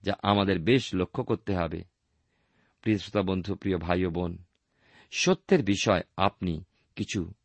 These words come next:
করতে পারেন না। ঈশ্বরের বাক্যের প্রতিরোধকারী ও অস্বীকারীগণের বিরুদ্ধে তাই আমার কিছু চিন্তা করার থাকে না। তারা সত্যের বিপক্ষে কিছুই পারে না করতে।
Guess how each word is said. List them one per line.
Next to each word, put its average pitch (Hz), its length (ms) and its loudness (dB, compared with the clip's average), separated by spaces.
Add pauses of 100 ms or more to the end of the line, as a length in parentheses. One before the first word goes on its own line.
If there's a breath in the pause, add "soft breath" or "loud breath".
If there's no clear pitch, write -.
করতে 95 280 -2
পারেন 82 320 -2
না। 80 300 -6 (440 soft breath)
ঈশ্বরের 170 560 4
বাক্যের 120 540 2
প্রতিরোধকারী 107 800 2 (160)
ও 92 80 0
অস্বীকারীগণের 110 1040 2
বিরুদ্ধে 98 540 0 (420 soft breath)
তাই 98 260 4
আমার 95 340 2
কিছু 95 220 -8
চিন্তা 104 400 -2
করার 90 320 0
থাকে 82 260 -6
না। 87 260 -6 (580 soft breath)
তারা 117 180 6
সত্যের 156 480 4
বিপক্ষে 147 440 2
কিছুই 156 380 -2
পারে 92 220 0
না 90 120 -2
করতে। 101 580 -6